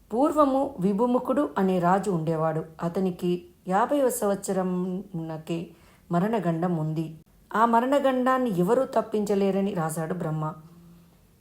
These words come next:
అతని అదృష్టం బాగుండి ఒక గురువును ఆశ్రయించి గురువు చెప్పినట్లు అర్చన, మృత్యుంజయ జపం చేసి చావవలసిన వాడు బ్రతికాడు. జాతకం రాసిన జ్యోతిష్యులు ఆశ్చర్యపోయి,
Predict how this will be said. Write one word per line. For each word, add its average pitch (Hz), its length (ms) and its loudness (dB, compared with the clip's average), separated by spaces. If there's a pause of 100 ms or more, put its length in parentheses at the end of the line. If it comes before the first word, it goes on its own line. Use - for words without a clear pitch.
(120)
అతని 208 240 2
అదృష్టం 214 480 0
బాగుండి 180 520 6
ఒక - 220 -2
గురువును 214 360 2
ఆశ్రయించి 170 800 0
గురువు 240 200 -2
చెప్పినట్లు 175 720 -2 (100)
అర్చన, 165 520 -4 (420)
మృత్యుంజయ 220 560 0
జపం 170 440 -2
చేసి 165 480 -6
చావవలసిన 196 540 0
వాడు 160 240 -2
బ్రతికాడు. 156 560 -4 (840)
జాతకం 165 460 -6
రాసిన 233 300 0
జ్యోతిష్యులు 220 560 -4
ఆశ్చర్యపోయి, 190 880 -2